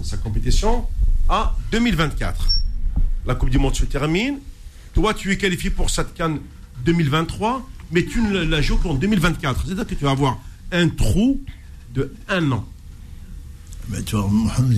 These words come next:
Speaker 2: équipes, il y a, il y a pas, il y a, il y a combien
Speaker 1: Mais
Speaker 2: de
Speaker 1: quand on parle de matchs
Speaker 2: Il y a,
Speaker 1: amicaux,
Speaker 2: il y a combien, ouais, mais
Speaker 1: après les matchs
Speaker 2: voilà.
Speaker 1: amicaux, il faut, il faut trouver les équipes avec qui jouer.
Speaker 2: Bah, tu vas les trouver quand même.
Speaker 1: Ouais,
Speaker 2: <laughs>
Speaker 1: non, mais je,
Speaker 2: Comment
Speaker 1: je sais
Speaker 2: ça
Speaker 1: que,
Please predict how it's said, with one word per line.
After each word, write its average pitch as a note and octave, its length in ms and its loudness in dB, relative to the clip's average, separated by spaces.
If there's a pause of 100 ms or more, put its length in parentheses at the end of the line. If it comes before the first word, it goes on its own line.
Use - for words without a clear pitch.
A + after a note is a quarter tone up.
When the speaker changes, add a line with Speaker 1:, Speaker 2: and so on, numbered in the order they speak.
(120)
Speaker 2:
équipes, C3 220 2
il A2+ 40 0
y - 20 4
a, A2+ 40 4
il A2 80 6
y - 20 6
a G#2+ 60 4
pas, B2 120 -2
il C3 220 -2
y A2+ 60 4
a, A2 40 6
il A2 160 2
y C#3+ 40 4
a A#2+ 60 6
combien C3+ 180 2
Speaker 1:
Mais - 60 0
Speaker 2:
de - 60 -2
Speaker 1:
quand A#3+ 160 2
on A#3 60 4
parle A#3+ 160 2
de - 80 0
matchs A3 200 -2
Speaker 2:
Il - 20 0
y - 0 -
a, A3 40 2 (200)
Speaker 1:
amicaux, D3 80 0
Speaker 2:
il - 60 2
y - 20 2
a C3+ 40 0
combien, D#3+ 240 -6
ouais, D3 160 -4
mais B2 80 0
Speaker 1:
après G3+ 200 4
les F#3 80 0
matchs E3+ 140 -2
Speaker 2:
voilà. E3 120 -4
Speaker 1:
amicaux, F#3+ 160 -6
il A#3+ 60 0
faut, D#3+ 100 0
il B2 60 -2
faut G2+ 80 -4
trouver B2+ 200 -2
les A#2 160 -2
équipes B2 220 -6
avec A2+ 200 -4
qui C#3+ 100 -8
jouer. G3+ 360 0
Speaker 2:
Bah, G#2+ 220 0
tu - 80 -8
vas G#2+ 80 2
les G#2 60 4
trouver A#3+ 340 -2
quand B3+ 80 -4
même. A#3+ 260 2 (260)
Speaker 1:
Ouais, G#3 260 4
Speaker 2:
<laughs> - 20 2
Speaker 1:
non, F#3 80 2
mais C3+ 180 -2
je, - 120 -6
Speaker 2:
Comment C#3+ 260 0
Speaker 1:
je C3+ 60 6
sais - 80 6
Speaker 2:
ça - 40 2
Speaker 1:
que, G#3+ 100 -2